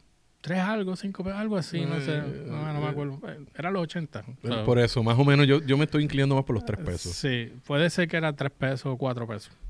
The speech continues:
Speaker 1: tops. Eh, sí, porque en aquella época un hot dog y un refresco te salían un peso en la
Speaker 2: Ujú.
Speaker 1: guaguita al frente. Pues recuerdo claramente que yo dije, "Espérate, esto se acabó". <laughs> Se acabó.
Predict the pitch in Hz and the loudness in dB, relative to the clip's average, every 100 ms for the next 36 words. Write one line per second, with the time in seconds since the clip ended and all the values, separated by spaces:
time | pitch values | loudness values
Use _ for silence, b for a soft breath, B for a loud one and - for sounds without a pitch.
0 | - - 110 - - _ - 135 - 196 | -8 -8 -8 -10 -20 _ -6 -6 -4 -4
1 | 180 135 127 120 135 139 151 143 143 139 | -2 0 0 0 2 0 0 0 0 0
2 | 143 143 147 139 139 131 147 180 - 139 | -2 -2 -2 0 -2 -2 -4 -4 -2 -2
3 | 127 120 - 156 143 117 - - 120 113 | -4 -4 -2 -2 -4 -10 -10 2 4 6
4 | 104 120 120 120 110 - 131 135 120 - | 4 2 -2 -4 -8 -6 -6 -6 -10 -18
5 | B B B B B B B B - - | B B B B B B B B -8 4
6 | 160 147 147 185 226 208 151 151 - _ | 6 8 6 8 8 8 6 4 -4 _
7 | _ _ _ _ _ _ _ - - 143 | _ _ _ _ _ _ _ -2 6 8
8 | 160 175 185 160 143 127 120 135 151 147 | 8 6 4 2 2 0 0 0 2 2
9 | 131 117 117 - - 117 - 147 - 123 | 2 0 -2 -6 -10 -10 -2 0 2 2
10 | - 98 98 127 - - - _ - 988 | 4 2 4 4 2 -6 -12 _ -12 -8
11 | 960 906 880 880 855 - - - - - | -6 -6 -6 -6 -8 -12 -14 -12 -12 -10
12 | - 120 117 123 135 170 - | 0 2 4 8 12 12 12